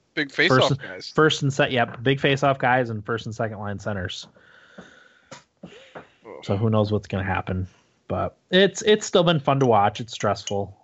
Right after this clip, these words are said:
Speaker 2: Uh, I don't care for the Ducks at all in the way they play.
Speaker 1: <laughs>
Speaker 2: But
Speaker 1: Getzlaf's always been kind of a dickhead.
Speaker 2: The whole team's dickheads, <laughs>
Speaker 1: Yeah.
Speaker 2: pretty much. Uh, but you know, that's, that's what they do.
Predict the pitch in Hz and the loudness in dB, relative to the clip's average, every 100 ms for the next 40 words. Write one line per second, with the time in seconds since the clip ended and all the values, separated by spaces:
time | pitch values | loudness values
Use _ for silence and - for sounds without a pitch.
0 | - 104 98 98 98 98 107 110 - 104 | -12 -6 -2 -2 -2 0 0 0 0 -2
1 | 104 104 98 95 - 90 95 95 92 95 | 2 2 2 0 0 0 2 2 2 2
2 | 95 95 95 101 98 95 - _ _ _ | 2 2 0 0 -2 -2 -10 _ _ _
3 | _ _ 170 - - 87 - - - _ | _ _ -8 -6 -6 -8 -10 -20 -20 _
4 | - 170 - 143 - 139 127 123 123 131 | -4 -2 2 2 4 0 0 -4 -6 -4
5 | 123 113 117 120 120 113 - _ - - | -4 -4 -8 -8 -6 -6 -8 _ -12 -12
6 | _ - _ _ _ - 139 135 131 143 | _ -20 _ _ _ 2 4 6 6 4
7 | 143 131 104 104 - 92 98 - - - | 4 0 0 -6 -8 -12 -14 -18 -18 -16
8 | - 151 107 135 117 113 - - - _ | -2 0 0 0 -2 -2 -6 -8 -10 _
9 | _ _ _ _ _ _ - - - _ | _ _ _ _ _ _ -20 -20 -20 _
10 | _ 110 113 117 113 110 - - 220 180 | _ -2 0 2 2 0 -4 0 2 2
11 | 120 113 _ - 143 139 - 120 120 135 | 2 0 _ 0 0 0 -4 -2 -2 -2
12 | - 127 113 104 | 0 0 0 -4